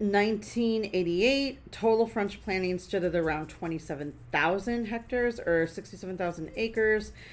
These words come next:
By nineteen ninety-nine, a viticultural survey found over a hundred and twenty-five thousand acres, and they have just continued to grow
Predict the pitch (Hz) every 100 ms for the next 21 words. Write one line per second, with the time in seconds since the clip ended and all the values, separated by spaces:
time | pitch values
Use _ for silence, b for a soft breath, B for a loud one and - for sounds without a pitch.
0 | B - 175 175 180 170 214 180 170 165
1 | 175 190 196 196 190 - 185 170 160 156
2 | 185 180 - 190 - 185 165 - 180 170
3 | 175 170 170 165 165 - 185 156 160 -
4 | - 165 202 233 226 220 - 208 208 214
5 | - 185 185 185 185 180 180 175 175 170
6 | 175 185 180 170 - B B B 196 190
7 | 185 160 - 208 196 - 208 - 185 175
8 | 170 170 170 160 160 156